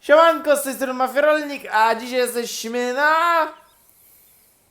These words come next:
F S siedemnaście na modach, e, czyli serii oczywiście,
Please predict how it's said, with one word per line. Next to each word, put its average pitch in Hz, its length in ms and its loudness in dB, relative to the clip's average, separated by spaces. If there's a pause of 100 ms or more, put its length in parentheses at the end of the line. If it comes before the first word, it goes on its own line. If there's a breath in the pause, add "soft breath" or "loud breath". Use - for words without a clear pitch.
(440)
F 151 140 -14
S 131 200 -14
siedemnaście 127 580 -14
na 175 120 -14
modach, 107 580 -12
e, 104 220 -18
czyli 120 260 -18
serii 135 460 -12
oczywiście, 113 720 -18